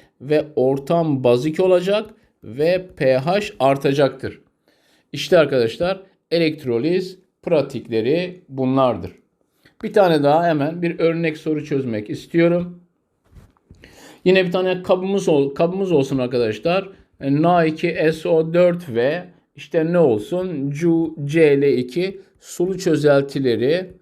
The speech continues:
evet, elektroliz edilirse anotta önce kim açığa çıkar? Bakın katotta önce kim açığa çıkar? Sınavda arkadaşlar size bunların yükseltgenme gerilimlerini verir, na-, sodyumun verir, sülfatın verir, bakırın verir, C L'nin verir, hidrojenin verir, oksijenin verir, verir de verir. Hiçbirine bakmayın.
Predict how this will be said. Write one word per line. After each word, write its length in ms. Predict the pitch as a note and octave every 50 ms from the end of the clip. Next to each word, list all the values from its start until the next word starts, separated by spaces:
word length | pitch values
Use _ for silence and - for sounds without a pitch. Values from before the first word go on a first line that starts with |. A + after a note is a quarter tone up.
| _ _ _ _ _ _ _ _ _ _ _ _ _ _ _ _ _ _ _ _ _ _ _ - - _ _ _ _ _ _ _ _ _ _ _ - - _ -
evet, 240 | E3 C#3 G#2+ - - -
elektroliz 640 | - E3+ F3 E3+ E3+ F3 - F#3 F#3 F#3 F#3+ F3+ F3+
edilirse 680 | E3 D#3 C#3+ C3+ B2+ A#2+ A2+ A2 - - E3+ F#3 G3+ G3+ - _ _ _ _ _ _ _ _
anotta 680 | - F3+ F#3+ F3+ E3 D3 - - - - C#3+ C3+ B2+ - -
önce 340 | D#3+ D#3+ D#3 D3 C3+ A#2 B2
kim 220 | - F3+ E3+ F3
açığa 440 | F3 F3 F3 F3 - F3 F#3 F3+ F3+
çıkar? 420 | - - - G3 F#3+ F#3+ G3 F#3
Bakın 320 | E3+ F3 D#3 C3 C3+ C3+ -
katotta 520 | - G3+ G3 G3 D3 A#2+ B2 - B2+ B2
önce 380 | - E3 E3 D#3 D3+ F3 F3+ F3+
kim 200 | - F3+ E3+ D3+
açığa 340 | C3+ C3 C3 - A#2+ A2+
çıkar? 300 | A2+ - - - G#2+ F2+ - - _ _ _ - - _ _ _
Sınavda 420 | _ - - F#3+ F#3+ F#3+ F#3 G3 F#3+
arkadaşlar 380 | F#3+ F#3 G3+ F#3 F3+ G3 G3
size 300 | F3 F3+ F#3+ F#3 G3 F#3+
bunların 240 | F#3+ F#3 F#3+ F#3 F#3
yükseltgenme 600 | F#3+ F#3 F3 - G3+ G3 F#3+ - F#3+ F#3 F3+ F3+ F3+
gerilimlerini 720 | F3 E3+ F3+ F3+ F#3 F3+ F3 F3+ F#3 F#3 F3+ F#3 F3 F3
verir, 340 | F3+ F3+ F3+ F3+ F3+ F3+
na-, 180 | F3 E3+ F3 F3
sodyumun 500 | - - F3+ F3+ F3 F3 E3+ F3 F3 F3
verir, 260 | F3+ F3+ F3+ F3 F3
sülfatın 580 | F3 F3 F#3+ F3+ F3+ F#3 F#3 F3 F#3 F#3+ F#3 F3+
verir, 280 | F3+ F3+ F3 E3+ E3
bakırın 420 | F3 E3+ E3+ - F3+ F3+ F3+ F3+ F3
verir, 280 | F3 F3+ F3 F3 E3+
C 300 | E3+ D#3+ E3+ F3 F3 F3
L'nin 340 | E3+ F3 F3 F3 F3 F3 E3+
verir, 220 | F3 E3+ E3+ E3+ E3+
hidrojenin 640 | D#3+ F3+ F3 F3+ F#3 F3 E3+ F3 E3+ E3+ F3 F3
verir, 220 | F3 F3 E3+ E3+ E3+
oksijenin 640 | F#3 F3+ F3 F3 - F3 E3 E3+ E3+ E3+ E3 E3 E3
verir, 300 | E3+ E3 D#3+ D#3 D#3+ F#3+
verir 300 | A#3 A3+ G#3 F#3 F#3 G3+
de 120 | G#3+ G3+
verir. 240 | F#3+ F3 C3+ G#2+ -
Hiçbirine 440 | F#3+ F3 - - G#3+ G3+ G3+ F#3+ F#3
bakmayın. 360 | E3+ E3+ D#3 C3 G#2+ G2